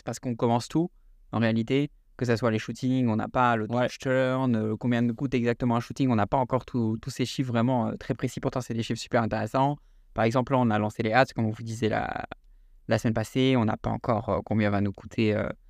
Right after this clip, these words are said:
Speaker 1: co-, enfin, combien on va devoir dépenser pour acquérir un client et tout ça. Donc, on a encore plein de stats qu'on pourra, euh, améliorer. Mais sinon, ce qu'on peut peut-être passer maintenant, c'est à la deuxième étape.
Speaker 2: Ouais.
Speaker 1: C'est, euh,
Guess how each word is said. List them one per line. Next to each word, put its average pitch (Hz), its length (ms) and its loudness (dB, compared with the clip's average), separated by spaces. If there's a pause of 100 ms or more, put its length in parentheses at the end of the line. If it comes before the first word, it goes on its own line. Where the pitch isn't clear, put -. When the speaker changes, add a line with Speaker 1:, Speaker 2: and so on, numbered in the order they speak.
(460)
Speaker 1:
co-, 120 100 0
enfin, 110 200 2
combien 123 220 2
on - 20 2
va 120 80 4
devoir 107 160 2
dépenser 107 380 -2
pour 107 240 -4
acquérir 110 400 0
un 107 60 -2
client 120 240 0
et 110 40 0
tout 117 120 -8
ça. 131 120 4
Donc, 117 200 0
on - 20 0
a 98 80 0
encore 104 220 -6
plein 151 180 2
de 127 60 0
stats - 260 0
qu'on 113 140 -4
pourra, 107 400 -2
euh, 101 160 -4 (480)
améliorer. 120 480 2 (320)
Mais 135 80 0
sinon, 175 160 0
ce - 80 -4
qu'on 139 100 0
peut 135 100 -2
peut-être 160 220 -4
passer 131 220 -2
maintenant, 123 240 0
c'est 143 100 -8
à 113 60 -2
la 104 80 -2
deuxième 113 300 -2
étape. 127 340 0
Speaker 2:
Ouais. 143 280 2 (360)
Speaker 1:
C'est, 131 360 -2 (120)
euh, 104 340 0